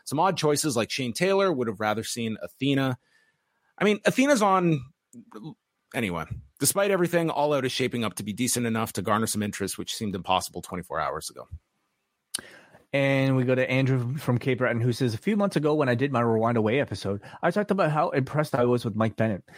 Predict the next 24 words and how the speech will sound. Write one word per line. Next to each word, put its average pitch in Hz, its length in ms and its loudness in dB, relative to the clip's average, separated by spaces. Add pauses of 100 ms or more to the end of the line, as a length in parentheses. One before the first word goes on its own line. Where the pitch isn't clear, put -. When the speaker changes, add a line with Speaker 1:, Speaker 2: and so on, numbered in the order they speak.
(140)
Speaker 2:
Since 131 340 0
then, 196 260 2
Mike 151 220 2
has 139 160 2
gone 131 260 2
through 135 220 0
with 143 160 -2
the 110 120 2
ringer 110 440 0
career-wise, 95 760 0
and 98 120 0
a 101 40 0
career-killing 131 680 0
gimmick 117 340 2
is 101 100 0
the 95 80 -2
Cuck - 380 -2
being 120 220 2
the 104 80 2
most 101 240 0
notable 110 340 2
thing 104 220 -2
he's 92 180 -8
done. 110 320 0